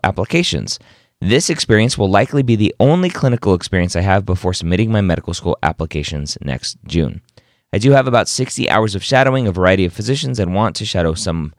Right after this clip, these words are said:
more this coming year to make sure I fully understand what I am getting into. I only decided last summer that I wanted to go to medical school and had to take organic chem that summer to catch up with my pre-med requirements.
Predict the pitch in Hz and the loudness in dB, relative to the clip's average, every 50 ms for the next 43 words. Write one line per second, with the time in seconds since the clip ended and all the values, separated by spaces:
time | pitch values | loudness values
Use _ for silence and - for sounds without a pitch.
0 | _ _ _ _ _ _ _ 87 110 120 127 127 117 95 87 85 - - 92 82 | _ _ _ _ _ _ _ 2 4 4 6 4 4 2 -2 -4 -4 -6 -4 -2
1 | 85 98 110 113 113 113 101 95 - - 90 82 - - 131 143 139 113 107 110 | -2 0 0 0 2 0 0 -2 -2 -2 -2 -2 0 0 0 2 2 2 0 0
2 | 113 - - 101 98 92 85 95 101 101 95 92 87 80 87 82 85 73 - 90 | -2 -2 -2 -2 -2 0 0 2 2 2 2 2 0 0 -2 -2 -2 -4 -2 -4
3 | 98 92 - 67 50 - - _ _ _ _ _ _ _ - 87 101 113 120 117 | -2 -2 -2 -4 -6 -8 -12 _ _ _ _ _ _ _ 0 0 2 4 4 4
4 | 101 104 - - 104 95 90 82 78 76 82 - - 120 120 120 117 107 92 90 | 2 2 0 0 0 0 0 0 0 0 0 0 0 0 2 4 4 4 4 2
5 | 82 87 98 104 104 101 92 95 85 85 85 82 - - - 87 - - 90 92 | 2 2 2 2 0 0 0 0 0 2 0 0 -2 -2 -6 -8 -8 -4 -2 -2
6 | 90 85 - - - 85 85 80 80 85 92 92 95 - 92 85 - - 87 80 | -2 -2 -4 -4 -4 -4 -4 -4 -4 -4 -4 -4 -4 -4 -8 -6 -4 -2 -2 -2
7 | - - _ _ _ _ _ _ _ _ _ - 90 85 95 92 87 - - - | -2 -6 _ _ _ _ _ _ _ _ _ -4 -2 0 0 0 0 -2 -6 -10
8 | - _ _ - 151 151 147 143 - - 113 113 98 - - - 113 110 107 107 | -20 _ _ 0 2 2 2 0 -2 0 0 0 0 0 0 0 2 2 2 0
9 | - - - - - 110 101 - - 107 98 - - 82 82 85 82 82 82 - | -2 -6 -10 -6 -4 -4 -4 0 -2 -2 -2 -2 -4 -6 -4 -2 -4 -4 -4 -6
10 | - - 90 80 76 76 76 73 - - _ - 87 - 98 90 85 71 57 - | -8 -6 -4 -2 -2 -2 -2 -4 -6 -8 _ -8 -6 -2 0 0 0 0 -2 -6
11 | - - - - | -10 -12 -14 -14